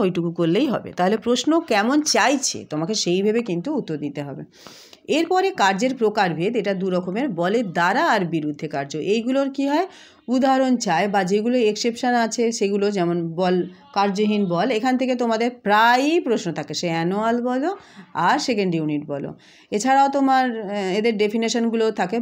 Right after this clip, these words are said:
বলের পক্ষে বিরুদ্ধে, বা ধনাত্মক কার্য ক-, কোন, কাকে বলা হয়, এটা বলের পক্ষে যে কার্য তাকে বলা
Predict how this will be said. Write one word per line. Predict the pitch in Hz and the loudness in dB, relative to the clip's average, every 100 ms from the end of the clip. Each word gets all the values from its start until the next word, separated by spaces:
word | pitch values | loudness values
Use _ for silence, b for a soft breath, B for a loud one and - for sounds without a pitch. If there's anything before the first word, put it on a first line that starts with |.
| 190 | 0
বলের | 180 185 190 | 0 0 -2
পক্ষে | 180 208 190 | -4 -2 0
বিরুদ্ধে, | 180 170 165 175 175 B B B 180 | 0 0 0 -2 -2 B B B 0
বা | 196 196 | 2 2
ধনাত্মক | 202 233 247 247 294 285 | 2 2 0 0 -2 2
কার্য | 233 220 233 226 | 0 2 0 0
ক-, | 180 175 170 151 - | 0 0 -2 -6 -6
কোন, | 220 214 202 170 | -4 -2 -2 -2
কাকে | 214 214 214 | -2 0 0
বলা | 190 165 | 2 0
হয়, | 170 165 | 0 -2
এটা | 170 170 | -2 0
বলের | 170 180 | -2 -2
পক্ষে | 208 202 214 | -6 -4 -2
যে | 185 | -2
কার্য | 170 151 156 | -2 -4 -4
তাকে | 165 185 165 | -4 -2 -2
বলা | 151 | -2